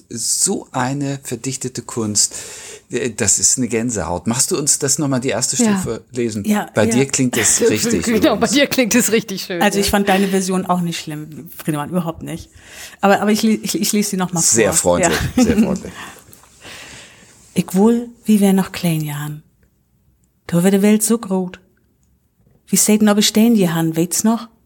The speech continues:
Speaker 3: Bit noch was sot? An Heben seil de stille Morn, wie sägen, wat he leb. Und schnacken, wat de Himmel hoch und wat de Sod will deep."
Speaker 1: Tja.
Speaker 2: Ja.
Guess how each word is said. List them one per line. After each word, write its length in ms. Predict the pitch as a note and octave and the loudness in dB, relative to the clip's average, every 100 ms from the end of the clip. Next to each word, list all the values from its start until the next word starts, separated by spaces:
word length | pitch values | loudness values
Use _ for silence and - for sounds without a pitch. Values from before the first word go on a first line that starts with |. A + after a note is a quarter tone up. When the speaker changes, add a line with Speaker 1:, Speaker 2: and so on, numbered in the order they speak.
| _ - | _ -4
Speaker 3:
Bit 140 | F#3 | 2
noch 200 | F#3+ G3+ | 4 4
was 200 | G3+ - | 2 0
sot? 300 | G#3+ G#3+ G#3+ - _ _ _ _ _ _ _ _ _ | 0 -2 -4 -18 _ _ _ _ _ _ _ _ _
An 120 | - F3+ | 0 2
Heben 280 | E3+ E3+ E3+ | 4 2 2
seil 240 | F3+ E3+ | 2 2
de 100 | D#3+ | 2
stille 320 | E3 F3+ E3 | 0 0 0
Morn, 380 | E3 E3+ E3 E3 D#3+ _ _ _ _ | 2 2 2 0 -4 _ _ _ _
wie 100 | F3 | 0
sägen, 360 | - F3+ F3 | 2 2 2
wat 140 | E3+ E3+ | 0 0
he 100 | F3+ | 0
leb. 360 | E3+ E3+ E3 _ _ _ _ _ _ _ _ | 2 0 -2 _ _ _ _ _ _ _ _
Und 120 | F#3+ | 0
schnacken, 340 | - G#3+ A3+ G#3 | 4 4 4 2
wat 120 | G#3 | 4
de 80 | G3+ | 4
Himmel 280 | G#3 G#3 F#3+ | 6 4 4
hoch 180 | A3 A3 - _ _ - | 0 -2 -14 _ _ -10
und 120 | F3 | -6
wat 120 | D#3+ | -4
de 60 | E3 | -2
Sod 340 | - F3 F3 | -2 -4 -6
will 80 | E3+ | -14
deep." 300 | - C#3 C3+ _ _ _ _ _ _ _ _ _ _ _ _ _ _ _ _ _ _ _ _ _ _ _ - | -12 -14 -14 _ _ _ _ _ _ _ _ _ _ _ _ _ _ _ _ _ _ _ _ _ _ _ -12
Speaker 1:
Tja. 240 | - - - _ | -12 -12 -20 _
Speaker 2:
Ja. 340 | F#3+ F3 E3 | -4 -4 -4